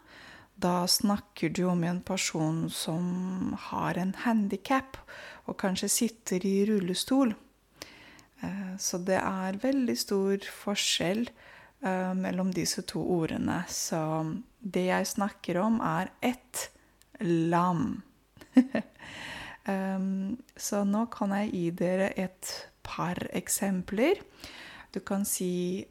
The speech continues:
«Onkelen til, eh, Mikael er snill som et lam. Han snakker fint med oss, han er hyggelig og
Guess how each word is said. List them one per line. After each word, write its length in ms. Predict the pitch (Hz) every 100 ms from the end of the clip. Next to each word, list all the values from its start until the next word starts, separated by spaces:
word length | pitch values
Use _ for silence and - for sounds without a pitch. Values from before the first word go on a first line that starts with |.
| _
«Onkelen 920 | - 247 220 214 - 185 196 202 208 214
til, 680 | - - 180 175 185 190 190 - - - - -
eh, 580 | - 190 185 170 185 196 269 -
Mikael 760 | 214 208 - - 175 220 247 -
er 380 | 196 185 196 208
snill 720 | - - - 208 226 262 262 262
som 420 | - 240 240 233
et 320 | 233 240 - -
lam. 840 | 214 220 277 285 233 190 180 202 - _ _ - - - - - -
Han 360 | 175 165 165 -
snakker 640 | - 247 262 262 - 240
fint 560 | 240 220 214 214 220 -
med 200 | 214 -
oss, 640 | 214 214 - - - - - - - -
han 260 | - 165 160
er 160 | 160 -
hyggelig 960 | 247 240 208 202 202 202 202 202 208 214 - - - _ _
og 440 | - 185 175 180